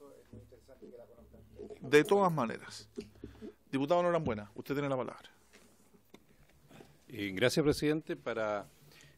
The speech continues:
Speaker 2: eh, felicitar al, al nuevo directorio de la Junta. Eh, bienvenido a esta comisión. Que sepan que siempre hemos trabajado hace muchos años ya, quienes hemos integrado esta comisión, muy de la mano con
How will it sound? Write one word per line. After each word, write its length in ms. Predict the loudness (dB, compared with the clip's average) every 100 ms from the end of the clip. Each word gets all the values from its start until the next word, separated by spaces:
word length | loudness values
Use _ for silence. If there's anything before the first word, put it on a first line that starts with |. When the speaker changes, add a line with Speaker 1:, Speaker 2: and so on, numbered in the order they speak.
| -20 -8
Speaker 2:
eh, 280 | 0 2 0
felicitar 580 | -2 -4 -4 -6 -4 -4
al, 480 | -4 -6 -6 -8 -8
al 120 | -6
nuevo 160 | -4 -2
directorio 420 | -2 -2 -2 -2
de 40 | -2
la 60 |
Junta. 500 | -4 -8 -8 -8 -10 -12 -20 -20 -20 -20 -20 -12
Eh, 220 | -8 -6
bienvenido 600 | -4 -2 0 0 0 0
a 60 | -2
esta 500 | -2 -2 0 0 0
comisión. 640 | -2 -2 -2 -2 -2 -2 -6 -12 -12 -14 -12
Que 120 | -10
sepan 340 | -4 0 0 -2
que 100 | -4
siempre 800 | -2 -2 -2 2 2 2 0 -6
hemos 320 | -6 -6 -8 _
trabajado 640 | -6 -4 -6 -6 -6 -4
hace 220 | -6 -8
muchos 400 | -8 -8 -10 -10
años 280 | -8 -6 -6
ya, 140 | -6 -6
quienes 240 | -8 -8
hemos 160 | -10 -10
integrado 380 | -8 -6 -6
esta 160 | -8 -8
comisión, 380 | -8 -8 -8 -8
muy 340 | -6 -4 -2
de 100 | -2
la 120 | -4
mano 320 | -4 -6 -6 -8
con 380 | -4 -4 -4